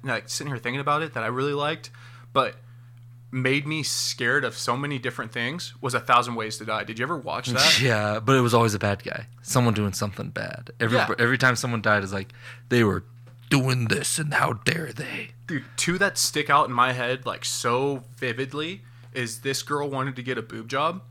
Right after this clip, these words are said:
Speaker 1: and instead of, like, getting it done in America, she went overseas somewhere, like, to do it really, really cheap.
Speaker 2: Yeah.
Speaker 1: Well, like, you know how, like,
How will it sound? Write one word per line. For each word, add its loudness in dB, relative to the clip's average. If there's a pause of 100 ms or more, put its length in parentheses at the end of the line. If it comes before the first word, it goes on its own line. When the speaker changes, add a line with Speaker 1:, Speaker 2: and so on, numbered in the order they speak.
(400)
Speaker 1:
and 2
instead 0
of, 2
like, 0 (280)
getting 4
it 0
done 2
in -2
America, 2
she -4
went -2
overseas -4
somewhere, -4
like, -6
to -8
do -2
it -4 (100)
really, 2
really -2
cheap. -4
Speaker 2:
Yeah. -2 (200)
Speaker 1:
Well, 0
like, 2
you -4
know 0
how, 4
like, 0